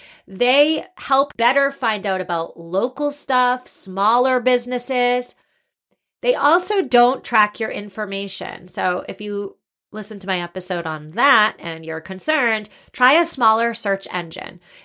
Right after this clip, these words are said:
In that episode, the number is escaping me at the moment, but I'll link to that in the show notes as well.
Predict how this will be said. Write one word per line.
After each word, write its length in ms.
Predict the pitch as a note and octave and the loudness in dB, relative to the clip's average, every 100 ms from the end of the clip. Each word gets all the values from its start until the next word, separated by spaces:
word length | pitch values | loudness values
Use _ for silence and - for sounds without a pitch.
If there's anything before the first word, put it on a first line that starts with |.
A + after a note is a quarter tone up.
| _ A3 | _ -4
In 200 | C4 C#4 | 0 4
that 180 | A#3+ | 2
episode, 540 | A3 G3 G3 G3 F3+ F3+ | 2 -4 -4 -2 -2 -2
the 80 | F#3 | -2
number 400 | F#3 G3+ G3 F#3+ | -2 0 0 0
is 420 | F3+ F3 D#3+ - | -2 -4 -6 -16
escaping 460 | - - F#3+ F#3+ F3+ | -14 -8 -6 -6 -6
me 100 | F3 | -6
at 140 | D#3+ | -6
the 80 | E3 | -8
moment, 320 | D#3+ D#3+ G#3 | -8 -8 -4
but 140 | C#4+ D4 | 0 4
I'll 160 | C4+ | 6
link 220 | A#3+ G3+ | 4 0
to 100 | - | -4
that 220 | F#3 E3+ E3 | -2 -2 -4
in 80 | |
the 60 | E3 | -10
show 160 | - E3 | -12 -10
notes 240 | D#3+ - | -10 -12
as 140 | E3 | -10
well. 300 | D#3+ E3 F#3+ | -4 -2 -4